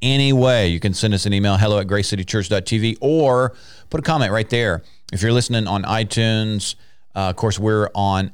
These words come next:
Amazon Podcast, Google Podcast. We're on, uh, Listen Notes. We're everywhere. I think we're pretty much everywhere you can get any major podcast content.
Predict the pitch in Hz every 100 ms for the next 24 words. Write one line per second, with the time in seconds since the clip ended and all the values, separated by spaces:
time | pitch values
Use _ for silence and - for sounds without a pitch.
0 | - 117 113 113 101 107 104 101 98 87
1 | 104 101 90 95 90 - 92 87 82 -
2 | 82 98 117 113 - 101 98 95 92 90
3 | 90 92 92 90 87 101 120 110 110 98
4 | 98 95 92 - 131 160 170 110 82 73
5 | 76 101 139 - 110 139 131 110 - -
6 | 127 131 139 135 110 98 92 92 104 101
7 | 98 98 95 95 98 90 92 87 - -
8 | - - - - 104 101 87 101 95 98
9 | - - 113 107 107 - 170 131